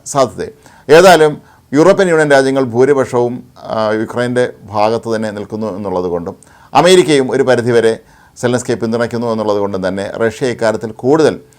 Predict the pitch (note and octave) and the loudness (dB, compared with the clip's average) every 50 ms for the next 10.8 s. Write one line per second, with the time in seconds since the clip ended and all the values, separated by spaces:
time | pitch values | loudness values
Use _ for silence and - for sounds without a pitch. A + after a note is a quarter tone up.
0 | _ _ _ - G#2 G#2+ - C#3+ - - A#2 A#2 A2 A2 G#2+ G#2+ G2+ G2+ G#2 G#2 | _ _ _ -8 -8 -4 -4 -2 -2 0 2 2 2 2 2 0 -2 -4 -6 -10
1 | - - - - - A2 G2+ G2+ F#2+ G#2 G2 G2 A2 - _ - - - _ _ | -14 -16 -16 -12 -6 -6 -4 -4 -4 -4 -4 -4 -6 -8 _ -20 -20 -20 _ _
2 | _ _ - C#3 D3+ E3+ D#3+ D3+ C#3 C#3 C#3+ E3 F3 F3 D#3 C#3+ - C3+ C3 B2+ | _ _ -2 0 0 2 4 4 6 6 6 6 6 4 4 2 2 2 2 2
3 | B2 A#2 A#2+ A2+ - - C#3 C#3 C3+ B2+ B2+ B2+ B2 A#2+ A#2 B2+ G#2+ A#2+ A2+ A2+ | 2 0 -2 -4 -2 -2 0 2 2 2 2 0 -2 -4 -4 -6 -6 -6 -6 -4
4 | - A#2 A#2 B2 C3 C#3 D#3 D#3+ D#3 C#3+ B2 A2 G2+ F#2+ F#2 E2+ - A2+ A#2 B2 | 0 2 2 4 4 4 4 4 4 2 2 2 0 -2 -4 -6 -6 -4 -2 -2
5 | B2+ C3+ C#3 - - - A#2 A#2+ C3 D3+ E3+ F#3 C#3+ D3 B2 A2+ A2+ A2+ G2+ - | -2 -2 -4 -6 -8 -2 0 0 2 4 2 2 2 -2 0 2 2 0 0 -2
6 | A2+ A2 G#2 G#2 G2 G2 F#2+ G2+ A#2+ B2 - _ _ _ _ _ - C3 C3+ - | -4 -4 -2 -2 0 0 -2 -2 -4 -10 -16 _ _ _ _ _ -2 -2 0 2
7 | D#3 D#3 C#3+ A#2+ A2 A2+ A2 G#2 F#2 F#2+ F2+ F#2+ F#2 F2+ F2 F#2+ F2 - B2 D#3 | 4 4 4 4 2 2 0 0 -2 -2 -4 -2 -2 -2 -4 -6 -4 2 2 4
8 | F3 E3+ D#3 - F3 F#3 D3 - E3+ E3 D3 D#3+ D#3 D#3+ D#3+ D#3 D3 D3 D3 D3 | 4 2 2 0 0 0 2 2 2 2 2 0 0 0 2 2 2 2 0 0
9 | D3+ D3+ C#3+ C#3+ C3+ C3+ C3+ C3+ B2+ C3 B2 B2+ C3 C3 B2+ A2+ - A#2+ C3+ C3 | -2 -2 -2 -2 -2 -2 -2 -2 -2 -4 -6 -6 -6 -6 -8 -10 -4 -4 -2 -2
10 | C#3 C3+ A#2+ A2+ A2+ A2+ - - C3 C#3 C#3 C3 D#3 D3 B2+ G#2 | 0 2 2 2 0 -2 -2 -4 -4 -4 0 2 4 4 4 2